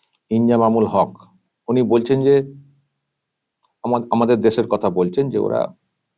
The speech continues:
মর্জি মতো চালাচ্ছে, ওদের যখন যা দরকার সেই মতো করে শিডিউল ঠিক করা হচ্ছে।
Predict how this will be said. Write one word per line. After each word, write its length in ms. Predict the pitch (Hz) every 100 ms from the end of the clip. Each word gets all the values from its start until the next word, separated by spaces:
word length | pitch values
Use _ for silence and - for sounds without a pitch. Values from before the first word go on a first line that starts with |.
| _ _ -
মর্জি 360 | 107 110 110 113
মতো 240 | 110 110
চালাচ্ছে, 500 | 98 90 82 - - _ _ _ _ -
ওদের 320 | 104 123 110
যখন 340 | 113 110 120
যা 120 | 113 110
দরকার 420 | 101 98 92 135 - _ _ _ -
সেই 280 | - 117
মতো 280 | 117 104 113
করে 300 | 113 120 120 120 - _ _ _ _ _ _ _ -
শিডিউল 460 | - 120 120 117
ঠিক 140 | 113 117
করা 160 | 98 87
হচ্ছে। 320 | 90 -